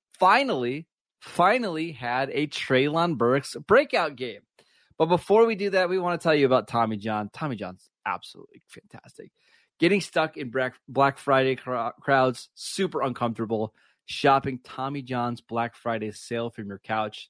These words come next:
now that is super duper comfortable.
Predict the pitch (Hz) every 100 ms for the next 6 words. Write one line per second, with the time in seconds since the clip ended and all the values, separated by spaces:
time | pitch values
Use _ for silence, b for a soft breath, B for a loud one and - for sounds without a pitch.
0 | _ 107 104 113 110 95 - 120 - 104
1 | 92 131 127 95 - - 107 - 104 107
2 | 101